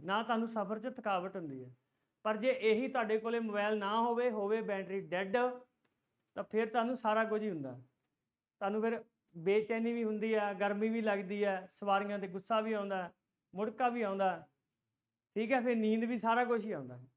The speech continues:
ਠੀਕ ਹੈ, ਤਾਂ ਉਹੀ ਇੱਥੇ ਗੱਲ ਕੀਤੀ ਗਈ ਹੈ। ਠੀਕ ਹੈ, ਪਰ ਇਹ ਕਿਹਾ ਕਿਹਨੇ ਹੈ? ਇਹਦਾ ਉੱਤਰ ਬੀ ਆਏਗਾ, ਮ-, ਮਨ ਨੇ ਕਿਹਾ ਹੈ। ਠੀਕ ਹੈ, ਪੰਜਾਬੀ ਦੇ ਨਾਮ ਭਾਈ ਇੱਦਾਂ ਦੇ ਹੁੰਦੇ ਆ,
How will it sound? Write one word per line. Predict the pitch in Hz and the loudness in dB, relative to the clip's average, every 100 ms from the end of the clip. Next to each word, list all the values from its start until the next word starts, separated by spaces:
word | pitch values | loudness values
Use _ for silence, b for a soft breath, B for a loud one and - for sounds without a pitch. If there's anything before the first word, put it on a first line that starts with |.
| _ _ _ _ _ _ _ | _ _ _ _ _ _ _
ਠੀਕ | 240 247 | -4 0
ਹੈ, | 277 - - | 0 -4 -16
ਤਾਂ | - | -2
ਉਹੀ | 220 233 277 | 2 2 4
ਇੱਥੇ | 262 262 | 2 2
ਗੱਲ | 269 254 254 | 4 4 4
ਕੀਤੀ | 254 254 269 | -2 -2 0
ਗਈ | 269 277 | 2 2
ਹੈ। | 294 277 - _ _ _ _ _ | 0 -6 -16 _ _ _ _ _
ਠੀਕ | 233 - | -10 -6
ਹੈ, | 269 - _ _ - | -8 -10 _ _ 0
ਪਰ | 233 | 4
ਇਹ | 262 | 4
ਕਿਹਾ | 262 247 269 | 4 6 6
ਕਿਹਨੇ | 277 277 269 | 6 2 4
ਹੈ? | 285 302 - | 4 2 -4
ਇਹਦਾ | 226 254 | 0 0
ਉੱਤਰ | 240 - | 0 -2
ਬੀ | 214 233 180 208 | -4 -4 -4 0
ਆਏਗਾ, | 226 214 233 277 | 2 2 0 -2
ਮ-, | 233 208 214 | -2 -4 -4
ਮਨ | 190 196 214 220 220 | -6 0 0 0 -2
ਨੇ | 202 | -4
ਕਿਹਾ | 160 147 | -6 -10
ਹੈ। | 135 _ _ _ _ _ _ _ _ _ _ _ _ - | -12 _ _ _ _ _ _ _ _ _ _ _ _ -16
ਠੀਕ | 220 | -6
ਹੈ, | 294 294 | -6 -6
ਪੰਜਾਬੀ | 208 208 202 196 | -4 0 0 0
ਦੇ | 226 | -2
ਨਾਮ | 226 208 214 | 0 0 0
ਭਾਈ | 214 214 | 0 0
ਇੱਦਾਂ | 208 180 214 | 0 0 0
ਦੇ | 220 | 0
ਹੁੰਦੇ | 208 | -2
ਆ, | 208 | -2